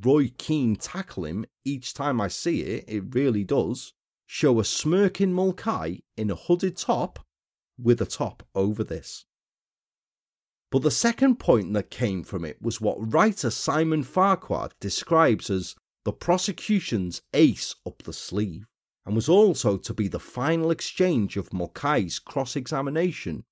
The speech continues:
by Mister Dennis. On the morning of the twenty-first of July nineteen eighty-six, following Duffy being questioned by Operation Trinity officers, one David Mulcahy had been interviewed on tape by police officers also,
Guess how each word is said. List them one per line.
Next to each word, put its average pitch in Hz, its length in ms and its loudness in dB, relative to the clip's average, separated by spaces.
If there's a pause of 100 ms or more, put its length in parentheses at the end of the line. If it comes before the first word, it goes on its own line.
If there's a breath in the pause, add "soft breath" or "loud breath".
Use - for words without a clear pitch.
by 85 140 -8
Mister 87 400 -6
Dennis. 82 560 -8 (1160)
On 127 100 6
the 147 80 6
morning 214 460 10
of 113 80 2
the 117 100 2
twenty-first 202 800 6
of 175 80 2
July 185 380 4
nineteen 123 420 2
eighty-six, - 680 -2 (240)
following 202 420 6
Duffy 180 340 4
being 139 260 4
questioned 139 480 -2
by 101 200 -2 (100)
Operation 139 640 4
Trinity 196 560 2
officers, - 680 -6 (320)
one 208 280 6
David 190 580 2
Mulcahy 175 560 0
had 92 160 -2
been 101 200 0
interviewed 202 600 0
on 147 140 0
tape 95 340 -2
by 92 160 0
police - 420 -2
officers 123 600 -4
also, 131 600 2